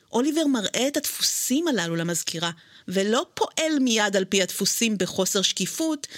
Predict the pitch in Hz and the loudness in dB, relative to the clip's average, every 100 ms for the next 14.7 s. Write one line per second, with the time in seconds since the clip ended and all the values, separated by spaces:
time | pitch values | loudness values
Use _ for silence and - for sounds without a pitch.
0 | - - 220 196 190 185 190 240 330 311 | -18 -4 0 2 2 2 2 2 2 2
1 | 240 - 262 - 294 262 247 240 254 349 | 0 0 0 2 2 2 2 2 0 0
2 | 339 285 214 202 202 226 - 202 208 196 | 0 0 0 0 2 0 0 -2 0 0
3 | 196 196 202 190 190 175 170 165 - - | 0 0 0 -2 -2 -2 -2 -2 -6 -10
4 | - - - - - - - - 208 330 | -18 -20 -20 -20 -20 -20 -8 -4 -2 -2
5 | 453 - 311 311 254 226 196 214 - 185 | 0 0 2 2 0 0 0 -2 -2 -2
6 | 190 180 147 _ _ - _ _ 170 190 | -2 -2 -6 _ _ -20 _ _ -6 -2
7 | 175 208 294 294 - 180 - 226 - - | 0 2 2 0 -2 -6 -2 -2 -2 -6
8 | 214 208 165 160 165 - - - - 190 | -2 -2 0 -2 -6 -12 -18 -8 -4 0
9 | 165 170 - - 254 294 254 202 - 220 | 0 -2 -2 -2 0 2 0 0 0 0
10 | 269 226 196 190 180 202 180 170 180 165 | 2 0 0 -2 -2 -2 -2 -2 -4 -4
11 | 175 175 190 - 254 226 - 160 165 - | -4 -2 -2 -2 -2 -4 -6 -6 -8 -14
12 | _ _ _ _ _ - 196 175 - _ | _ _ _ _ _ -4 -2 -2 -4 _
13 | _ _ - - 220 185 190 214 320 381 | _ _ -8 -2 0 0 0 0 0 -2
14 | 220 202 220 254 - - 170 | -2 -2 0 0 2 0 0